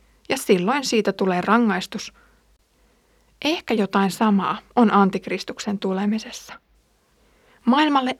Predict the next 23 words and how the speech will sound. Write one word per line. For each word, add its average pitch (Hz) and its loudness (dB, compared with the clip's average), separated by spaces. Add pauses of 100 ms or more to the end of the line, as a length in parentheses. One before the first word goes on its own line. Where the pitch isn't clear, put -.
on 320 6
lähetetty 196 2
paras 185 0
mahdollinen 185 -4
pelastaja 185 -8
ja 220 -10 (160)
paimen. 214 -2 (680)
Tyhmyydessään 208 6
ja 208 2
sokeudessaan 196 0 (120)
moni 220 8
kääntää 190 2
tälle 247 0
selkänsä, 190 -2 (380)
ja - 2
siksi - 0 (320)
Jumala 196 6
voi 180 0
hylätä 185 0
maan 190 6
asukkaat 185 -4
antikristuksen 190 0
valtaan. 185 -6